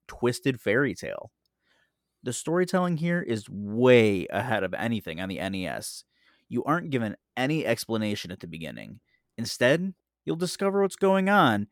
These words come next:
and who you are as you go. The only real problem with Cave Story is that you've been able to play it for free for six years.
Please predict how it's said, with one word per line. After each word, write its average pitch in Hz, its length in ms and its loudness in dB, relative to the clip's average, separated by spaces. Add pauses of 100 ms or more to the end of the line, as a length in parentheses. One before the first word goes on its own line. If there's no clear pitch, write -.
(160)
and 123 300 -2
who 196 480 -4
you 160 180 -2
are 135 460 6
as 131 340 0
you 123 120 -2
go. 110 420 -2 (680)
The 143 80 -10
only 233 240 0
real 143 260 2
problem 151 380 6
with 156 140 0
Cave 156 260 0
Story 165 420 0 (240)
is 131 120 -4
that 143 100 0
you've 175 140 -2
been 170 100 -4
able 147 260 -2
to 143 100 -6
play 131 280 0
it 131 100 -2
for 131 140 -2
free 165 320 -2
for 98 200 -6
six - 320 -10
years. 50 440 -10